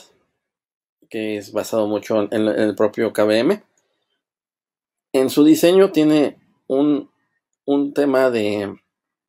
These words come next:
de que puede ayudarnos a lanzar en ciento veinticinco milisegundos, de, por ejemplo, s-, este, la, el sistema operativo que tenemos, o está lanzando una tasa de ciento cincuenta micro virtual machines por segundo en ca-, en cada host, ¿no?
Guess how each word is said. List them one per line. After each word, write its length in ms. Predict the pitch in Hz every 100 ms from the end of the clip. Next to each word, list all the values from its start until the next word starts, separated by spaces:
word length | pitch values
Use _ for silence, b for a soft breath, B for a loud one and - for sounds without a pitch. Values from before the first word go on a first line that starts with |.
| _ _ _ _ _ _ -
de 200 | 117 -
que 240 | 123 123
puede 300 | - 131 143
ayudarnos 520 | 147 127 127 135 127
a 40 | 113
lanzar 340 | 107 101 123
en 100 | 120
ciento 320 | - 160 165
veinticinco 400 | 160 107 143 139
milisegundos, 760 | 131 113 - 107 135 214 254 - _ _ _ _ _ _ _
de, 140 | 104
por 180 | - 107
ejemplo, 460 | 98 117 127 120 107
s-, 440 | - - - 107
este, 580 | 101 - 101 101 98 - - - -
la, 160 | - 113
el 220 | 123 110
sistema 280 | 107 120 127
operativo 360 | 120 - 120
que 140 | - 107
tenemos, 420 | 117 139 196 - _ _ _ _ -
o 140 | 120
está 200 | 120 135
lanzando 400 | 143 139 135 139
una 200 | 135 127
tasa 320 | 127 123 -
de 20 | 107
ciento 320 | - 139 135
cincuenta 400 | 131 117 135 135
micro 240 | 127 - 117
virtual 260 | 139 143
machines 320 | 123 - 151
por 180 | - 107
segundo 500 | - 113 147 156 127
en 140 | 117 107
ca-, 140 | 110
en 120 | 110
cada 240 | 104 120 113
host, 220 | 107 92
¿no? 220 | 90 165